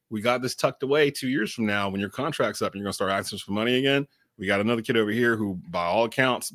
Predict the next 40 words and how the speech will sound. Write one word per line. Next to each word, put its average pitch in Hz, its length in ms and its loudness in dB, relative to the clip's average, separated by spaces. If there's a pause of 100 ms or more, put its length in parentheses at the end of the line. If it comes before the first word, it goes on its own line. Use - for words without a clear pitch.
metric-wise, 101 720 0
can - 120 -18
throw 101 240 -2
farther 127 320 0
than 131 100 -2
you. 127 180 0
He's 90 140 -2
bigger 117 260 0
than 117 120 -2
you. 113 240 0
He's 95 100 -6
faster 104 380 -2
than 95 60 -8
you. 95 120 -6
He's 87 160 -6
younger 90 220 -6
than 78 80 -12
you. - 80 -20 (400)
So 92 300 -6
just 120 200 0
keep 131 200 0
that 135 160 6
in 120 40 -4
mind. 131 200 2
We 120 60 2
got 113 160 0
him 107 160 0
over 92 160 -2
here." 82 200 -8 (400)
But 113 140 2
I 139 40 6
don't 143 180 0
think 135 220 0
that - 140 -14
they 110 100 2
would 95 180 -4
want 95 340 -4
to 90 460 -6 (600)
replace - 460 -2
Dak 82 320 -4